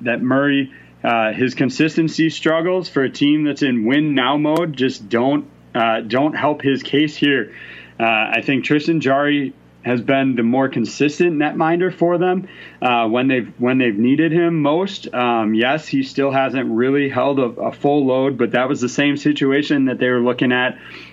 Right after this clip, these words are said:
uh, just a couple of years ago when it was Matt Murray or Marc-Andre Fleury. And so for me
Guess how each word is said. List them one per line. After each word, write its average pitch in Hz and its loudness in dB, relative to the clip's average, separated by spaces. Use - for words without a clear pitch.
uh, 117 2
just 127 -2
a - -4
couple 135 0
of 127 2
years 151 2
ago 123 0
when 131 -2
it 120 0
was 113 -2
Matt 123 0
Murray 123 0
or 120 0
Marc-Andre 117 0
Fleury. 131 -2
And 123 0
so 143 2
for 139 -2
me 147 2